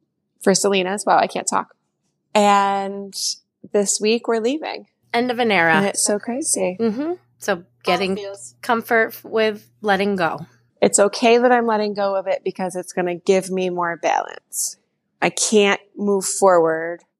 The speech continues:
Speaker 1: and find new things that bring me joy if I'm carrying my past around with me.
Speaker 2: The year of healing.
Speaker 1: The year of healing. And finally figuring out social media.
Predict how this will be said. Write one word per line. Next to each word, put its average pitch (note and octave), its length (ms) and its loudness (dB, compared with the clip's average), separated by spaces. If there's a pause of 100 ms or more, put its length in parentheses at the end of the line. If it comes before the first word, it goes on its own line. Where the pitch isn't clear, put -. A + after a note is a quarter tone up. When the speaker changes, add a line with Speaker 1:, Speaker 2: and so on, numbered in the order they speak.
(120)
Speaker 1:
and F#3 220 -2
find F#3+ 560 -4 (160)
new F#3+ 280 -8
things E3+ 800 -2 (120)
that - 340 2 (240)
bring F3+ 240 0
me F3 140 -8
joy E3+ 580 0 (1000)
if F3+ 160 -2
I'm E3+ 180 0 (200)
carrying E3 720 -4 (1300)
my F#3+ 180 4
past - 380 0
around - 260 -2
with - 160 -14
me. - 280 -12 (840)
Speaker 2:
The G3 60 -8
year F#3 240 -2
of G3 100 -4
healing. A#3 500 -4 (300)
Speaker 1:
The G3+ 80 2
year F#3+ 200 2
of F#3+ 80 -2
healing. E3+ 440 -4 (540)
And A#3+ 140 4
finally D4+ 420 4
figuring B3+ 460 2
out - 180 -2
social F3+ 340 -6
media. - 400 -8